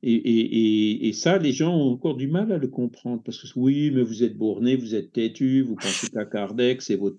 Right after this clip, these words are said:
pape, et cetera. Vous n'êtes pas tolérant, vous n'êtes pas ouvert, on peut même pas poser de questions. » Enfin, j'ai déjà entendu de tout, hein. Mais, et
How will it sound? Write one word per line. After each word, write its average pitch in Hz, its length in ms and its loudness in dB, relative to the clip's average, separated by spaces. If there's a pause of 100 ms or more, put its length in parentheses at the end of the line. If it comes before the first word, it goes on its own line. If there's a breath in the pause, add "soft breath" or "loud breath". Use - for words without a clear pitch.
pape, 123 400 0
et 104 80 -2
cetera. 113 640 -6 (400 soft breath)
Vous 135 140 2
n'êtes 135 220 2
pas 131 140 2
tolérant, 127 800 0
vous 113 160 -2
n'êtes 131 220 2
pas 131 120 2
ouvert, 123 480 2
on 127 120 -2
peut 127 120 4
même 123 220 2
pas 127 140 -2
poser 107 320 -2
de - 100 -16
questions. » 113 360 2
Enfin, 127 220 -4 (300 soft breath)
j'ai - 120 -4
déjà 123 200 0
entendu 127 380 2
de 139 100 4
tout, 254 340 2
hein. 214 140 -2 (720 soft breath)
Mais, 131 280 2
et 120 360 2